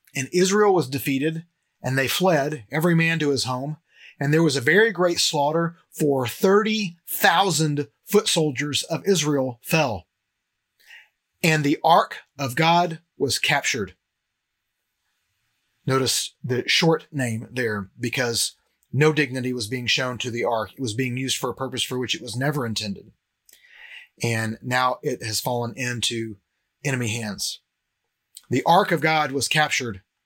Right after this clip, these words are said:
and the two sons of Eli, Hophni and Phinehas, died.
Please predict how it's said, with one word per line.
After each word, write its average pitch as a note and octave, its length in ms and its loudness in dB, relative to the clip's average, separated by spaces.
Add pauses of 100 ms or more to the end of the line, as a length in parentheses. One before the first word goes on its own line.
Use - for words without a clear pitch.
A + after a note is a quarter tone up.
(520)
and C#3 140 0
the C3 60 0
two F#3 260 2
sons E3+ 320 2
of D3+ 80 4
Eli, C3 380 2
Hophni C#3 600 -2 (180)
and A2+ 160 -6
Phinehas, A#2+ 500 -2 (120)
died. F#2 480 -2